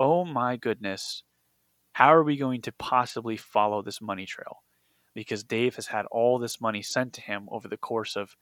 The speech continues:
several hours, several days, several weeks, several months. We have to follow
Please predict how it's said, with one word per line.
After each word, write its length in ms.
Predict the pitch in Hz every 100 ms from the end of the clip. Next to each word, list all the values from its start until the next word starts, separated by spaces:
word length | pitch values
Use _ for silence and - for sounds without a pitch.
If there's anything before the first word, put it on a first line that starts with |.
| _ _
several 300 | - 110 101 -
hours, 480 | 127 131 131 135 -
several 320 | - 104 101 98
days, 460 | 120 123 123 123 -
several 380 | - 101 101 101
weeks, 380 | 147 143 - -
several 340 | - 95 92
months. 480 | 90 113 123 123 - _ _ _ _ _
We 60 | 117
have 140 | 104
to 80 | -
follow 480 | - 123 120 123